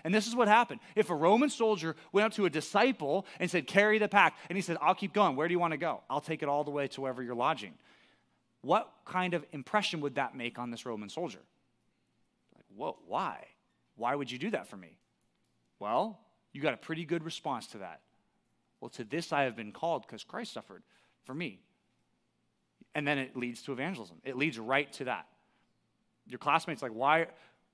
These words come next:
why are you willing to do the work?" It's not just from your selfish motive to say, "Well, 'cause I'm doing it, 'cause nobody else is gonna do it, and I'm gonna do a better job than them." It's because Jesus served me, and I'm totally willing to serve you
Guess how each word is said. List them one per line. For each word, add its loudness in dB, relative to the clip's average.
why 0
are 2
you -2
willing -2
to -10
do -6
the -8
work?" -8
It's -10
not 2
just -8
from -6
your -6
selfish 2
motive -4
to -12
say, -8
"Well, -12
'cause -12
I'm -6
doing -6
it, -14
'cause -16
nobody -12
else -8
is -10
gonna -8
do -6
it, -4
and -8
I'm -6
gonna -6
do -4
a -4
better -2
job -2
than -8
them." -2
It's -6
because -2
Jesus -4
served -8
me, -4
and -4
I'm 0
totally -2
willing -10
to -16
serve -12
you -10